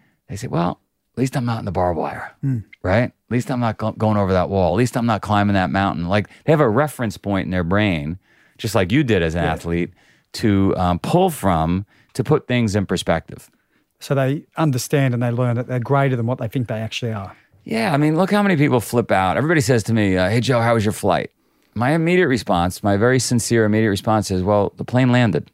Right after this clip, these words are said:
Speaker 2: Yep.
Speaker 1: Like, how could it be? I, I can't complain.
Speaker 2: Yeah.
Speaker 1: Right? We, we traveled around the world at thirty thousand feet and the plane landed. Kobe Bryant's helicopter did not
Speaker 2: Yeah,
Speaker 1: land.
Speaker 2: yeah, hundred percent.
Speaker 1: Right? So, so, uh, like,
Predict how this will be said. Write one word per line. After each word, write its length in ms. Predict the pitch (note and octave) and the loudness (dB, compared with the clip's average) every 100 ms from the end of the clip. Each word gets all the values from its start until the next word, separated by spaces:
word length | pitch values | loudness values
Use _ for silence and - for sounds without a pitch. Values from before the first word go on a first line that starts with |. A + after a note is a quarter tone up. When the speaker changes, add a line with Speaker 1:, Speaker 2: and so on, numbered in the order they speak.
| _ | _
Speaker 2:
Yep. 200 | D#3+ - - _ _ _ G#2 | -4 -4 -12 _ _ _ -2
Speaker 1:
Like, 180 | A2 - _ _ _ _ _ _ _ | -2 -4 _ _ _ _ _ _ _
how 160 | - C3 | -6 -2
could 160 | E3 | 0
it 80 | D3 | 0
be? 200 | D3+ D3 | 0 2
I, 200 | A#2 A#2+ | 2 2
I 20 | |
can't 200 | B2+ F3+ | 0 -4
complain. 360 | D3+ F2+ F2+ D3 | -2 0 0 0
Speaker 2:
Yeah. 140 | D#3+ C#3+ _ _ _ - | -2 -4 _ _ _ -2
Speaker 1:
Right? 300 | C3 C3 - | 0 0 0
We, 160 | C#3 F2+ | 0 0
we 180 | C3 | 0
traveled 560 | B2 C#3+ C#3 D3 C#3 A2+ | 0 0 0 0 -2 -2
around 360 | G#2+ A2+ D#3 F3+ | 0 2 2 2
the 80 | E3+ | 2
world 400 | A2+ F2+ A#2 A2 | 2 2 0 0
at 200 | G2 G2+ | 0 2
thirty 200 | C#3 D#3 | 2 2
thousand 300 | D3+ C#3 A#2+ | 2 0 0
feet 300 | - G2 G#2 - _ - | 0 0 0 -4 _ -4
and 100 | A2 | 0
the 40 | |
plane 220 | B2 A2+ | 2 2
landed. 300 | F#2+ D#2 A#1+ - _ _ _ _ - | 2 0 -4 -10 _ _ _ _ -4
Kobe 200 | G#2 C#3 | 0 2
Bryant's 540 | D#3 D#3 G#2+ - - - | 2 2 0 -4 -8 -2
helicopter 460 | B2 - F2+ F#2 | 0 0 -2 -2
did 100 | F#2 | 0
not 160 | G2 E2 | 0 0
Speaker 2:
Yeah, 60 | |
Speaker 1:
land. 280 | G2 D#2+ - | 0 -2 -4
Speaker 2:
yeah, 40 | - | -8
hundred 240 | B2+ A2+ | -6 -6
percent. 200 | A2 F#2+ | -4 0
Speaker 1:
Right? 180 | B2 - | 0 -2
So, 360 | - A2+ G#2+ - _ - - - | 0 2 2 -2 _ -20 -20 -10
so, 500 | - A2 G#2+ G2+ - - _ - | 0 2 4 0 -4 -16 _ -10
uh, 100 | - | -2
like, 260 | A#2+ A2+ | 0 0